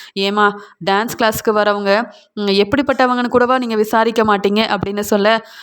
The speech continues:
"எனக்கு அவங்க டான்ஸ் கத்துக்கிறதுக்காக பணம் கொடுக்குறாங்க, அதுக்கு நான் டான்ஸ் கத்துத்தரேன், அவ்வளவுதான். மத்தபடி அவங்கள பத்தி நான் எதுக்கு விசாரிக்கணும்?" அப்படின்னு சொல்லி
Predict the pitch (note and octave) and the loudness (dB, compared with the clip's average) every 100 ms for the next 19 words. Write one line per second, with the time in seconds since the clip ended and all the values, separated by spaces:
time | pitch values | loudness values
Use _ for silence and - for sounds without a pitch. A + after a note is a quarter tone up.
0 | - _ G#3 A3+ A3 A3+ C#4+ B3 - A3 | -20 _ -2 -2 2 4 4 2 -2 -2
1 | A3 G3+ G#3+ B3+ - A3+ A3+ A3 G#3 G#3 | -2 0 0 -2 -2 -2 0 0 0 0
2 | F#3+ C4 G#3+ G3 B3+ G#3+ G3 F#3 F#3 F3+ | 0 0 0 0 0 0 0 0 0 -2
3 | - - A3 A3+ B3+ B3 G3+ F#3+ A3 G#3 | -4 -4 -2 0 2 0 2 0 0 0
4 | F#3+ F#3+ F#3+ F#3+ F#3+ F#3+ F#3+ G3+ G3+ - | 0 0 0 0 0 0 0 -2 -2 -14
5 | _ G#3 G#3 A3 G3+ C4 B3+ A#3 A3 A3+ | _ -4 0 0 2 2 2 0 -2 0
6 | B3+ G3+ F#3+ B3 C4 G#3+ - A3+ A3 A3 | 0 2 0 2 0 0 0 0 0 0
7 | A3 F#3 - G3 G#3 G#3 F#3 | 0 -2 -2 0 0 0 2